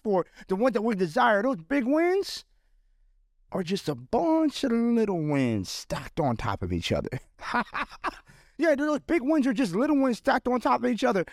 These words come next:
As the fortune cookie said, great things are made up of little things. And so this is what I want you to do. Like, if you're trying to get to the next level in your life, I don't want you to look at the big things. I want you to ask yourself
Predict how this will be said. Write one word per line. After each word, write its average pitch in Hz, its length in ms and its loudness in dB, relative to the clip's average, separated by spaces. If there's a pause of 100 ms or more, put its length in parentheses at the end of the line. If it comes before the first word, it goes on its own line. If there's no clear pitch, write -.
As 220 140 0
the 185 100 -2
fortune 269 400 0
cookie 226 300 0
said, 233 420 2 (720)
great 214 360 0 (100)
things 110 420 -2 (380)
are 143 140 -2
made 170 260 0
up 156 240 0 (160)
of 113 180 -6
little 151 300 -2
things. - 460 -6 (240)
And 190 80 -6
so 214 100 0
this 262 140 0
is 277 80 0
what 254 120 2
I 269 40 2
want 247 240 0
you - 20 -8
to 220 80 -2
do. 202 160 -2
Like, 170 200 2
if 151 120 -4
you're 285 120 2
trying - 260 0
to 233 80 2
get 202 160 -4
to 226 80 0
the 196 80 0
next 196 240 0
level 185 340 2
in 160 80 -2
your 160 100 0
life, 160 280 0 (260)
I 254 160 2
don't 294 160 2
want 285 240 -2
you 277 80 2
to 269 60 0
look 262 240 2
at - 80 -6
the 262 80 -2
big 247 260 -2
things. 165 460 -2 (300)
I 208 100 2
want 240 260 0
you 233 60 0
to - 160 -2
ask 220 300 0
yourself 151 560 0